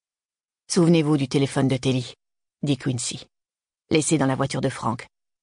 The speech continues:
Il contenait des photos de Charla. Telly voulait que ces images nous fassent peur, pour que nous surveillions Charla, que nous la gardions près de nous. » « Parce qu'il était trop occupé à mitrailler mon équipe pour s'en charger lui-même ? » demanda amèrement Noonan.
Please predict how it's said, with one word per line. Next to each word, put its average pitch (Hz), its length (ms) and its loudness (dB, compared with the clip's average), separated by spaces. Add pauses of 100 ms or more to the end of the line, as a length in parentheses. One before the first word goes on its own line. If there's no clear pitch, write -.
(220)
Il 147 160 2
contenait 147 380 0
des 143 100 0
photos 147 280 -4
de - 40 -2
Charla. 131 420 -2 (760)
Telly 175 300 2
voulait 151 240 2
que - 60 -8
ces 139 200 -4
images 143 240 2
nous 143 60 -2
fassent - 240 -10
peur, 127 320 -6 (260)
pour - 100 -8
que 147 100 -6
nous 143 100 -2
surveillions 151 500 0
Charla, 123 420 -4 (200)
que - 80 -6
nous 165 100 4
la 143 120 2
gardions 151 400 -2
près 135 200 -8
de 131 60 -4
nous. » « 131 180 -4 (1500)
Parce - 200 -4
qu'il 151 140 2
était 147 180 0
trop - 200 -4
occupé 151 360 0
à 135 60 0
mitrailler 139 460 0
mon 135 140 2
équipe 143 360 -2
pour - 140 -16
s'en 127 120 -4
charger 143 300 0
lui-même ? » 147 420 0 (920)
demanda 139 440 0
amèrement 139 400 -2
Noonan. 127 400 -6